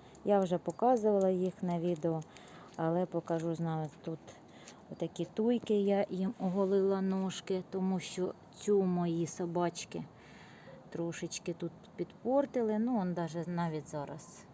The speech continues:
хлопчик. Поки в нас була дівчинка, такого не було, а хлопчик оце таке трошки робить. От. І я ту оголила, і цю же ж с-, симетрично.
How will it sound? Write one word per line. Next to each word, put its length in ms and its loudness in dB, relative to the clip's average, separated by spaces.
хлопчик. 440 -8
Поки 220 -4
в 40 0
нас 180 -2
була 240 -2
дівчинка, 520 -6
такого 420 -10
не 140 -8
було, 420 -6
а 80 -8
хлопчик 520 -12
оце 220 -12
таке 340 -10
трошки 420 -6
робить. 520 -10
От. 560 -8
І 300 0
я 220 2
ту 180 -6
оголила, 720 2
і 340 -2
цю 240 -4
же 140 -6
ж 120 -12
с-, 260 -10
симетрично. 920 -8